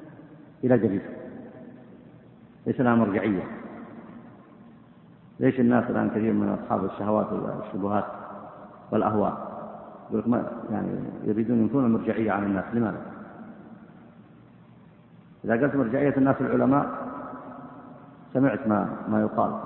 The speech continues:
من كثير من الشبهات والتشبيه على أهل العلم، وإن قلت المرجعية الشريعة قالوا:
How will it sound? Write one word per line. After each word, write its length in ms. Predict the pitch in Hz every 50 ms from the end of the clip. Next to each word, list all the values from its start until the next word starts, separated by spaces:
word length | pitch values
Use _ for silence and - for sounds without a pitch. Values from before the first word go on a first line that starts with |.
| 95
من 80 | 101 98 -
كثير 200 | 101 110 110 98
من 100 | 98 95
الشبهات 320 | - - - - 85 - - - - - - - - - - - - - - - - - - - - - - - - - - -
والتشبيه 520 | - - - - 120 - - 107 113 104 92 - 113 110 110 - 110 -
على 120 | 98 98
أهل 160 | 95 95 98 95
العلم، 260 | 87 92 98 82 - - - - - - - - - - - - - - - - - - - - - - - - - - - - - - - - - - - - - - - - - - - - - -
وإن 140 | - 110 117
قلت 200 | - - 147 131
المرجعية 480 | 143 139 135 123 113 131 127 139 135 123
الشريعة 480 | - - - 127 117 139 139 135 135 - - - - - - - - - - - - - - - - - - - - - - - - - 92
قالوا: 260 | 95 101 107 113